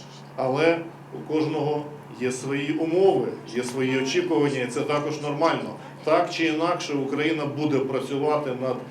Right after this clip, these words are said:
зміцненням своєї економіки, умов життя, соціальних стандартів.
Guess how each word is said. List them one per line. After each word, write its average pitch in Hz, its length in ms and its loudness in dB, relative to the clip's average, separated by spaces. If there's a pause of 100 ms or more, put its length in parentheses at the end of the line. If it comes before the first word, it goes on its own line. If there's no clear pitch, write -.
(180)
зміцненням 139 720 0 (180)
своєї 131 400 2
економіки, 143 640 -2 (640)
умов 151 400 6
життя, 135 580 0
соціальних 143 500 2
стандартів. 139 640 0